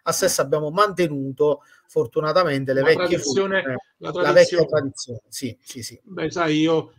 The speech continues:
Speaker 2: io sono molto legato alla, alla tradizione, vado ogni anno, vado, quando posso, vado a Santa Maria Valogna a sentire la messa in rito tridentino da Don Norberto,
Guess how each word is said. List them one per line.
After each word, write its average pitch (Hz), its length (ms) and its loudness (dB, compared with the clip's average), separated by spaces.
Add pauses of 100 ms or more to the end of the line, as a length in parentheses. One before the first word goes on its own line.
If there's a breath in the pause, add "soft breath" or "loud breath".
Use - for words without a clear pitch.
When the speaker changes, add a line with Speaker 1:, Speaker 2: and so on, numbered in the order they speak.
Speaker 2:
io 170 140 -2
sono 170 160 -4
molto 180 240 -4
legato 147 480 -2
alla, 131 540 -8
alla 135 200 -4
tradizione, 131 600 -6
vado 139 200 -4
ogni 147 200 -4
anno, 147 360 -4
vado, 139 240 -6
quando 160 260 -2
posso, 170 320 -2
vado 143 260 -4
a 139 60 -4
Santa 147 260 -8
Maria 160 220 -2
Valogna 156 380 -2
a 123 40 -6
sentire 143 360 -10
la 139 120 -6
messa 139 440 -8
in 135 320 -8
rito 139 240 -8
tridentino 139 680 -8
da 120 360 -10 (340)
Don 139 200 -2
Norberto, 147 640 -6